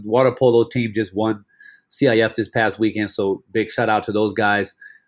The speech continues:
Um, I think we're talking about, you know, doing a, a, a, a fall sports, um, you know, bonding deal next year. We stay over at campus for two nights, you know, football and water polo,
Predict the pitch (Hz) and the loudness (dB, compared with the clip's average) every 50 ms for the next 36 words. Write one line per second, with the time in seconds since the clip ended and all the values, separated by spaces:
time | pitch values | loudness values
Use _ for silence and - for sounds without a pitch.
0 | _ - - 98 95 98 95 92 87 95 98 - 135 127 117 120 110 - 139 120 | _ -10 -8 -6 -6 -6 -6 -6 -6 -8 -4 -4 -2 0 0 -2 0 0 0 0
1 | 117 - 113 113 110 110 - - 110 107 101 95 92 101 123 120 117 98 104 98 | 0 -2 -2 -2 0 0 -2 -2 -4 -6 -6 -4 -2 0 0 0 0 0 -2 -4
2 | - - - 98 95 95 - - 98 98 92 92 90 - - - 90 87 - _ | -6 -6 -8 -6 -6 -4 -6 -6 -6 -6 -4 -4 -6 -6 -6 -8 -10 -10 -2 _
3 | 143 135 127 120 120 117 - - - _ - 131 127 127 127 123 - - - - | 4 4 6 6 4 2 -2 -6 -4 _ 4 4 6 4 4 2 -4 -10 -10 -10
4 | - _ _ _ _ _ _ _ _ _ _ _ _ _ _ _ _ - 107 107 | -14 _ _ _ _ _ _ _ _ _ _ _ _ _ _ _ _ -6 -6 -4
5 | 104 101 98 95 87 87 82 - _ _ _ _ _ _ _ _ _ _ - 101 | -4 -4 -4 -6 -8 -10 -14 -20 _ _ _ _ _ _ _ _ _ _ -12 -10
6 | 92 85 92 - - 98 95 90 123 123 127 127 120 120 113 113 107 117 120 120 | -10 -10 -10 -12 -14 -10 -2 2 4 4 4 4 2 -2 -2 2 4 4 6 4
7 | 117 110 117 117 110 - - 123 117 117 117 110 110 107 - - - - - 127 | 4 2 0 -2 -2 -2 0 2 4 4 4 4 2 0 -2 -6 -8 -2 2 4
8 | 123 120 117 117 113 107 - - 127 117 113 - 120 - - 113 107 - - 127 | 4 4 4 4 2 0 0 -2 -2 0 0 0 -2 -2 -4 -6 -6 -4 -4 -2
9 | 120 120 117 117 113 - - 107 107 104 92 - - 127 113 107 117 117 117 113 | -2 0 0 0 -2 -4 -4 -4 -2 -2 -4 -2 -4 -4 -2 2 2 2 4 2
10 | 110 107 104 104 110 117 113 107 - - 123 117 117 117 113 113 113 113 110 110 | 2 0 2 2 2 2 2 0 0 2 2 4 4 6 6 6 4 4 2 0
11 | - | -4